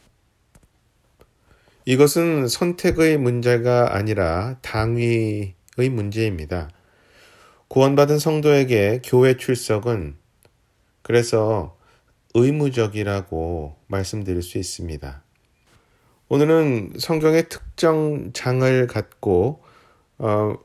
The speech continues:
말씀을 전하는 것이 아니라 여러 구절들을, 어, 말씀드리면서, 어, "교회 꼭 가야 하나요?" 라는 제목으로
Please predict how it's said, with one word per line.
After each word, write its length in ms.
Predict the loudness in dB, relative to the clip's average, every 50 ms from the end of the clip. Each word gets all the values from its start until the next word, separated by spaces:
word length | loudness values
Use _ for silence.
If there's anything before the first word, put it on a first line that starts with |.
| _ _
말씀을 400 | -2 -2 -2 0 0 -2 -2 0
전하는 380 | 0 0 2 2 2 0 0
것이 280 | 0 -2 -2 -2 -2 -2
아니라 440 | -2 0 0 0 0 0 -2 -2 -4 -2
여러 580 | 0 2 2 4 4 4 4 4 4 2 0 -4 -6
구절들을, 1000 | -8 -2 0 2 2 2 2 0 -2 0 0 2 0 0 0 0 -2 -4 -6 -12 _ _ _ _ _ _ _ _ -6
어, 180 | -4 -2 0
말씀드리면서, 1300 | 0 0 0 0 -2 -4 -6 -4 -4 -4 -4 -2 -2 -2 -2 -2 -2 -4 -4 -2 -2 -2 -2 -4 -8 -12 -20 -20 -20 _ _ _ _ _ _ _ _ _ _ _ _ _
어, 560 | -10 -8 -8 -8 -8 -8 -10 -10 -12 -14 -16 -20 _ _ _ _ -4
"교회 500 | 0 2 4 4 4 4 2 2 -2 -10 _ _ _ _ _ _ _ _ _
꼭 380 | 2 2 2 2 -2 _ _ _
가야 320 | -4 0 2 2 2 2
하나요?" 680 | 2 -2 -2 -2 -2 0 0 0 0 0 0 -2 -6 -8 -4
라는 280 | -2 -2 0 -2 -2 -4
제목으로 800 | -4 -4 -4 -4 -4 -4 -4 -2 -2 -2 -2 -2 -4 -6 -8